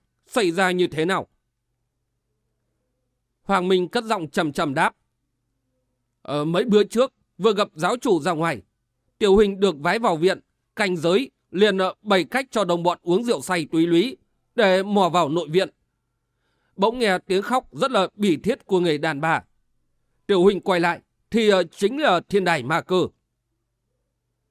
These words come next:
Từ Văn dục: "Rồi sao nữa?"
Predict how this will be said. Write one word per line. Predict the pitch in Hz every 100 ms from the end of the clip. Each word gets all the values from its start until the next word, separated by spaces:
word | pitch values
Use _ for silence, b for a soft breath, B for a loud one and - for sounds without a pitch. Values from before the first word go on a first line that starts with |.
| _ _ _ _ _ _
Từ | 208 190
Văn | 185 170
dục: | 170 - _ _ _ _ _ _ _ _ _
"Rồi | 190 214 190
sao | - 202
nữa?" | 175 220